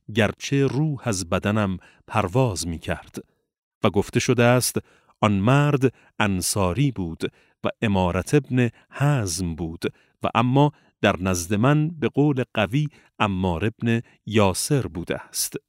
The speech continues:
انتها کلام واقدی. مسلمین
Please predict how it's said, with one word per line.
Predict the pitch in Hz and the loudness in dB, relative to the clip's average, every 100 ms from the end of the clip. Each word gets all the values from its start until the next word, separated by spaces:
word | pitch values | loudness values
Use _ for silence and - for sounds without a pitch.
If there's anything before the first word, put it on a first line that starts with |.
| _ | _
انتها | 151 151 135 131 110 131 127 | 0 0 -2 -6 -2 0 -2
کلام | - 101 98 104 101 98 98 _ _ | -2 -2 0 0 -2 -4 -4 _ _
واقدی. | 101 92 80 - 85 90 - _ _ _ _ _ _ _ _ - | -4 0 -2 -2 -4 -4 -8 _ _ _ _ _ _ _ _ 0
مسلمین | 117 - 131 156 | 2 4 4 4